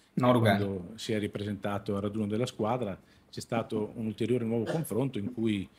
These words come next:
Speaker 2: sono emerse ulteriori difficoltà, ma non legate alla, ad aspetti di calciomercato, non legati ad aspetti organizzativi, bensì a questo, chiamiamolo,
Speaker 1: Che
Speaker 2: disagio
Speaker 1: politichese
Speaker 2: legato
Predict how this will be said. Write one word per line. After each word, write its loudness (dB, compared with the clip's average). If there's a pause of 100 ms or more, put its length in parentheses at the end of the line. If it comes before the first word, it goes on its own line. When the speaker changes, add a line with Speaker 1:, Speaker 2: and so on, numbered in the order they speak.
(160)
Speaker 2:
sono -6
emerse -2
ulteriori -2
difficoltà, -2
ma -2
non 0
legate -2
alla, -2 (340)
ad -18
aspetti -2
di -6
calciomercato, -2
non -4
legati -4
ad -6
aspetti -4
organizzativi, -2 (400)
bensì 0
a -2
questo, -6
chiamiamolo, -2 (320)
Speaker 1:
Che -16
Speaker 2:
disagio 6
Speaker 1:
politichese 8
Speaker 2:
legato 8